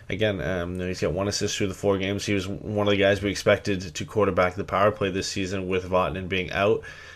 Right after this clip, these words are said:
Uh, and he, he's had some good looks, but he hasn't taken the reins yet, and, and that's something we need from him in the next coming games if we're gonna, one, spark the power play, uh, and, and two, get, drive some more offense coming from the blue line.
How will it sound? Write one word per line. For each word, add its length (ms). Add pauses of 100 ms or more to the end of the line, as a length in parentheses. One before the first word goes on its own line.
(100)
Uh, 280
and 140
he, 300
he's 500
had 340
some 200
good 160
looks, 480 (160)
but 200
he 200
hasn't 520
taken 300
the 100
reins 360
yet, 160
and, 220
and 120
that's 140
something 240
we 100
need 180
from 200
him 260 (380)
in 80
the 80
next 260
coming 240
games 360
if 320
we're 140
gonna, 160
one, 320
spark 360
the 80
power 300
play, 340 (420)
uh, 220
and, 220 (100)
and 160
two, 380 (140)
get, 260 (180)
drive 260
some 160
more 140
offense 420
coming 220
from 120
the 80
blue 180
line. 240